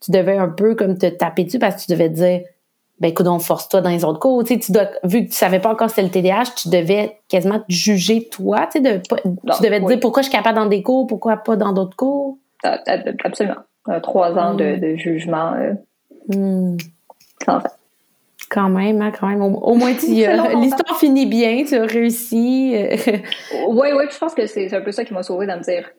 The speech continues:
Speaker 2: tu sais, t'as juste besoin de passer tes cours.
Speaker 1: Mhm.
Speaker 2: Quand,
Speaker 1: Puis
Speaker 2: rendu
Speaker 1: tu
Speaker 2: là,
Speaker 1: sais que c'est à
Speaker 2: je
Speaker 1: court terme, l'université,
Speaker 2: Oui.
Speaker 1: tu sais.
Speaker 2: Oui, c'est à court terme,
Speaker 1: Mhm.
Speaker 2: mais c'était lourd quand même mentalement.
Speaker 1: Je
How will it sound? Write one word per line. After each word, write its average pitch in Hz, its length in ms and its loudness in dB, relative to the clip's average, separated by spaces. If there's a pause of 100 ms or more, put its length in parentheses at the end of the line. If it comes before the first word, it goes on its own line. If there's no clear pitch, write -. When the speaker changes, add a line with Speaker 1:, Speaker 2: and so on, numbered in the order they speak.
(120)
Speaker 2:
tu 208 80 -4
sais, 208 60 -14 (180)
t'as 185 140 2
juste 220 160 0
besoin 170 240 0
de 170 40 -10
passer - 280 -6
tes - 120 -8
cours. - 320 -14 (260)
Speaker 1:
Mhm. 202 680 2
Speaker 2:
Quand, 160 140 -4
Speaker 1:
Puis - 80 -6
Speaker 2:
rendu 196 160 -2
Speaker 1:
tu 208 60 4
Speaker 2:
là, 196 120 2
Speaker 1:
sais 214 60 2
que 196 60 -4
c'est 202 100 2
à 185 80 2
Speaker 2:
je 170 60 -4
Speaker 1:
court - 320 -2
terme, 202 360 2
l'université, 185 720 0
Speaker 2:
Oui. 208 120 2 (100)
Speaker 1:
tu 180 60 -2
sais. - 120 -14 (600)
Speaker 2:
Oui, 170 120 -6 (220)
c'est 190 80 -6
à - 40 0
court 196 160 -2
terme, 190 140 2
Speaker 1:
Mhm. - 20 2
Speaker 2:
mais - 80 0
c'était - 300 -4
lourd 180 520 0
quand 165 120 -2
même 180 160 -6
mentalement. - 320 -4 (600)
Speaker 1:
Je - 160 -8